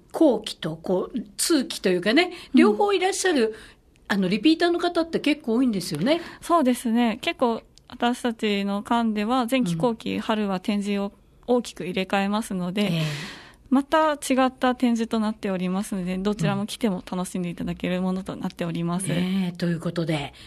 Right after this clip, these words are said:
Speaker 1: まず絵画、これも見どころの一つです。それから他には？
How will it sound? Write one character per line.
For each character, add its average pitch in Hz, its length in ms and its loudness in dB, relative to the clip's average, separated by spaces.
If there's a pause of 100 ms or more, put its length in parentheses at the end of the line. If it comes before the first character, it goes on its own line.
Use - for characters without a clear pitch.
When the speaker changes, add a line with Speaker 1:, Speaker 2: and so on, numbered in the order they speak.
(140)
Speaker 1:
ま 180 120 -2
ず 180 140 -6
絵 190 360 2
画、 - 220 -4 (180)
こ - 100 -4
れ 175 100 2
も 180 140 0
見 170 140 2
ど 175 100 0
こ 175 140 -2
ろ 170 100 0
の 165 100 -2
一 151 240 -8
つ - 180 -10
で 131 140 -10
す。 - 220 -10 (380)
そ - 320 -4
れ 233 120 2
か 240 140 0
ら 214 140 2
他 208 300 0
に 190 120 0
は？ - 140 -6